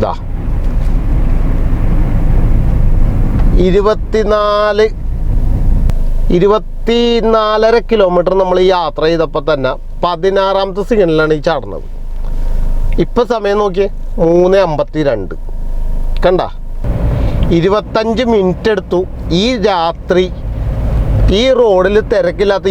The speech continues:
ഈ സമയത്ത് എനിക്ക് ഇരുപത്തഞ്ച് മിനിറ്റ് എടുത്തെങ്കിൽ പകല് നിങ്ങൾക്ക് എത്ര സമയം എടുക്കും നിങ്ങളൊന്ന് ചിന്തിക്കണം. എൺപത് കിലോമീറ്റർ,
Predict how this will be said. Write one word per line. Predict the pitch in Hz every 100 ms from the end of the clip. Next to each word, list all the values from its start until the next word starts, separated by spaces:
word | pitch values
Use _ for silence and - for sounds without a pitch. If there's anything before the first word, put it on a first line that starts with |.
| 185
ഈ | 226
സമയത്ത് | 240 208 190 196
എനിക്ക് | 180 190
ഇരുപത്തഞ്ച് | 185 196 - 214 214 220
മിനിറ്റ് | 196 190
എടുത്തെങ്കിൽ | 185 180 160 139 156 - - - - - 202
പകല് | 196 208 262 269
നിങ്ങൾക്ക് | 254 240 226
എത്ര | 165 254 262
സമയം | 262 240 226
എടുക്കും | 208 220 214
നിങ്ങളൊന്ന് | 202 202 202 -
ചിന്തിക്കണം. | 190 139 120 95 - - - - - - - - - - - 165
എൺപത് | 170 196 196 214 233
കിലോമീറ്റർ, | 233 226 214 214 196